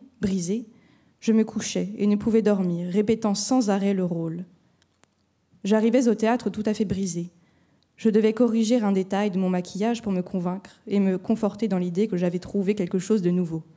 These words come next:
J'avalais une double dose de gouttes et, horreur, je buvais du vin en cachette pour me stimuler. Mais dès que j'enfilais le pantalon blanc et que je sentais qu'il me grossissait, la maigreur peinturlurée de mon visage devenait aussitôt caricaturale.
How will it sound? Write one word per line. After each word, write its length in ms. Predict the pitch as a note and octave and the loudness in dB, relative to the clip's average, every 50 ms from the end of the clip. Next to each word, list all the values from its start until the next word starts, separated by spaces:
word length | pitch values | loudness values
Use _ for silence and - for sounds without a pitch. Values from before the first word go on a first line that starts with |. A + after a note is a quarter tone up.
| _ _ _ _ _ _ _ _ _ _ _ _ _ | _ _ _ _ _ _ _ _ _ _ _ _ _
J'avalais 420 | - G3 A3+ G#3+ A#3 A3+ A#3+ A#3 F#3 | 0 2 2 4 4 4 4 2 2
une 160 | G3 F#3+ G3 | 2 2 2
double 280 | G#3+ A3+ F#3+ G3+ G#3 | 2 2 2 2 2
dose 260 | F#3 F3+ G#3 G3+ F#3 E3+ | 4 4 2 2 2 2
de 100 | F3 F3+ | 0 0
gouttes 420 | F3 F3 G#3+ C4+ - - - - _ | 0 0 -2 -2 -4 -6 -12 -8 _
et, 160 | - G#3 - | 0 0 2
horreur, 400 | - F#3 F#3 F3+ F#3+ G#3+ A#3 A#3 | 4 2 2 4 4 2 2 0
je 120 | G3 F3 F#3+ | 0 -2 -2
buvais 260 | E3+ F#3+ F#3 G3 F#3+ | -2 0 0 0 0
du 140 | E3+ F3+ E3+ | 0 -2 -2
vin 140 | E3 G3 G3+ | -2 0 0
en 120 | G#3 F#3+ | 0 0
cachette 520 | G3 - F3 F3 - - F3+ F3+ F3 - - | -2 -4 -6 -6 -4 -4 -4 -6 -6 -8 -10
pour 120 | - F3 | -6 -4
me 80 | F3 E3+ | -4 -4
stimuler. 540 | E3+ - - - - F#3 D#3+ D#3+ - - - _ _ _ _ _ _ _ _ _ _ _ _ _ _ _ - | -4 -8 -8 -6 -4 -4 -4 -4 -8 -12 -18 _ _ _ _ _ _ _ _ _ _ _ _ _ _ _ -6
Mais 120 | F#3+ G#3 | -4 0
dès 140 | F3+ A3+ C4+ | 0 2 2
que 140 | - B3 A3+ | 2 4 4
j'enfilais 360 | A3 A3 G#3+ - A#3+ G#3+ B3 | 2 2 0 0 0 2 2
le 120 | G3+ F#3 | 2 2
pantalon 420 | - - G#3 G#3+ A3 G3+ F#3+ F#3 F3+ | 0 0 -2 0 0 0 0 0 -2
blanc 320 | E3+ F3 F#3 A3+ B3 - - | -2 -2 -4 -4 -4 -6 -8
et 80 | F#3 F#3 | -8 -6
que 80 | - | -4
je 100 | F#3 F3+ | -2 -2
sentais 400 | F#3+ F#3 - A3+ A3+ A3+ A3+ A#3 | -2 0 0 0 0 2 2 0
qu'il 160 | G#3+ - G3+ F3+ | 0 0 0 -2
me 100 | F3 F3+ | -2 -2
grossissait, 540 | F3+ F3+ G3 F#3 - F3+ - - A#3 C4+ C4+ - - - - - - - _ - | 0 -2 -2 -2 -4 -6 -6 -4 -6 -6 -6 -10 -16 -20 -20 -20 -20 -20 _ -2
la 120 | G3+ A3 | 0 2
maigreur 380 | G#3+ A3+ B3 A3 B3 C4 A#3+ B3 | 4 4 4 4 2 2 2 2
peinturlurée 600 | - B3 B3 A#3+ - B3+ A#3+ A3+ A3+ A3+ G#3+ A3+ | 2 2 2 2 2 2 2 4 4 2 2 0
de 80 | F#3+ F3+ | 0 0
mon 120 | F3+ F3+ | -2 -2
visage 440 | F3 F#3 F#3 F3+ G3+ A#3+ B3+ A3+ G3 | -2 -4 -4 -4 -2 -2 -2 -2 -2
devenait 360 | F#3+ F3+ F#3 F#3+ F#3+ G3 - | -2 -2 -2 -2 -2 -2 -2
aussitôt 400 | G#3+ G#3 - A3 G3+ - A#3+ A#3 | -4 -4 -4 -8 -6 -4 -4 -4
caricaturale. 840 | A#3 A3+ G#3 F#3+ G3 G3 F#3+ F3+ - - F#3 E3 D#3+ D#3+ E3+ F3 | -2 -2 -2 -2 -2 -4 -6 -6 -6 -6 -8 -8 -8 -8 -10 -12